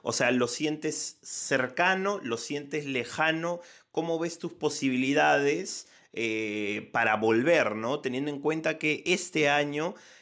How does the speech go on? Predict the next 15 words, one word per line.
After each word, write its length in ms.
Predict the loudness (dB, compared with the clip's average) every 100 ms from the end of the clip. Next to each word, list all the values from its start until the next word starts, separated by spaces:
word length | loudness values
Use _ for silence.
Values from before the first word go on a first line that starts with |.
| _
quizás 640 | -10 -4 2 2 2 -2 -6
el 160 | -8
fútbol 540 | -6 -4 -2 2 4 2
esté 800 | -2 -2 0 2 0 -2 -4 -2
tambaleando, 800 | -2 0 0 2 2 0 -2 -2
por 120 | -2
así 260 | -4 -4 -6
decirlo, 460 | -6 -6 -2 -2
y 140 | -2 -2
el 100 | -2
próximo 440 | -4 0 2 4
año 180 | 4 2
empiezan 320 | 0 -4 -2
las 220 | -2 -2
eliminatorias 960 | -6 -6 -8 -2 0 2 0 -2 -10 -14